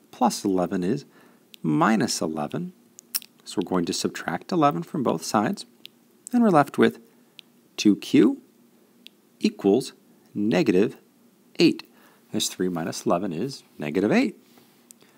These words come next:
Next, in order to get the q alone, we need to get rid of the two. And so if we divide by two on both sides, we're left with q equals negative four.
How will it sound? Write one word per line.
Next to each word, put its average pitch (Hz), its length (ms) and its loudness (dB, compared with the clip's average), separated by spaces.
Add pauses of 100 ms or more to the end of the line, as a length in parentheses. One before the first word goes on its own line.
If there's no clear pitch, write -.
(440)
Next, - 460 -4 (160)
in 190 100 -2
order 156 160 2
to 156 80 2
get 147 160 0
the - 80 -6
q 107 240 4
alone, 147 400 2 (560)
we 104 80 -6
need 92 160 2
to 85 200 0 (360)
get 87 160 0
rid 80 140 0
of 76 40 -4
the 82 60 -2
two. - 300 4 (1000)
And 269 120 0
so 180 180 4
if 156 140 0
we 131 100 4
divide 113 540 2
by 87 340 -2 (400)
two 247 340 2
on 82 160 -2
both 80 220 -2
sides, 92 500 -4 (680)
we're 226 100 6
left 151 300 0
with 113 180 0 (540)
q 143 560 6 (180)
equals 123 560 0 (400)
negative 104 640 -2 (180)
four. - 360 -4